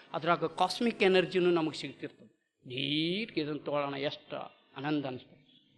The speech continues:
ಏಕ ಹವಾ ಸೌದವ. ಬೆಳಗಿನ ಒಂದು ತಾಸಿನ ಇದನ್ನ ನಿಮ್ಮ ಉಳಿದ ಇಪ್ಪತ್ತ್ಮೂರು ತಾಸಿಗೆ ನಿಮ್ಗೆ ಎನರ್ಜಿ ಸ್ಟೋರೇಜ್.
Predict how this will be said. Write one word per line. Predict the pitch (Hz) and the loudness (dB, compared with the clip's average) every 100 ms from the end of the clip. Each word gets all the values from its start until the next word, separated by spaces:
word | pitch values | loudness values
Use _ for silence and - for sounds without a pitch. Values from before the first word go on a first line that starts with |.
| - | 4
ಏಕ | 175 196 180 - | 8 8 8 -2
ಹವಾ | - 185 185 190 | -2 2 2 2
ಸೌದವ. | - 220 220 202 170 147 131 - _ _ _ _ _ _ _ _ _ - | 0 2 2 2 0 0 -6 -12 _ _ _ _ _ _ _ _ _ -12
ಬೆಳಗಿನ | 139 143 151 | -8 -6 -6
ಒಂದು | 147 143 135 | -6 -8 -10
ತಾಸಿನ | - 143 135 151 139 | -10 -10 -8 -10 -12
ಇದನ್ನ | 131 170 156 120 - _ _ _ _ _ _ _ _ _ | -8 -4 -4 -6 -18 _ _ _ _ _ _ _ _ _
ನಿಮ್ಮ | - 127 | -20 -14
ಉಳಿದ | 135 202 190 | -4 0 2
ಇಪ್ಪತ್ತ್ಮೂರು | 190 - 190 - 170 170 | 0 2 0 0 -4 -4
ತಾಸಿಗೆ | - 160 - 165 | -4 -8 -6 -6
ನಿಮ್ಗೆ | 156 151 139 - _ _ - | -4 -6 -8 -14 _ _ -2
ಎನರ್ಜಿ | 185 202 151 139 175 | 2 2 0 -4 -6
ಸ್ಟೋರೇಜ್. | - - 170 160 135 - | -6 -6 -2 -4 -4 -12